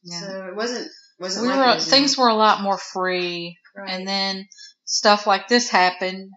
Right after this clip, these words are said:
Speaker 1: and then parents got scared to let their kids off the leash, so to speak.
Speaker 2: I think
Speaker 1: And
Speaker 2: this
Speaker 1: it's good
Speaker 2: case
Speaker 1: for
Speaker 2: is
Speaker 1: reason.
Speaker 2: what caused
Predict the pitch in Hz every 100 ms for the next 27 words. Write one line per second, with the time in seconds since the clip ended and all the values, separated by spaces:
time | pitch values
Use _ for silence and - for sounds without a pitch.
0 | _ 214 190 190 190 180 202 196 180 -
1 | 190 180 - - 190 185 180 - 185 180
2 | _ _ _ _ _ _ 185 185 180 180
3 | 175 196 185 180 180 180 180 185 220 196
4 | - 180 175 - 180 170 - _ _ _
5 | - 226 330 269 185 202 240 - 214 220
6 | 214 214 185 196 214 190 185 196 196 -
7 | 139 - 185 175 170 165 - -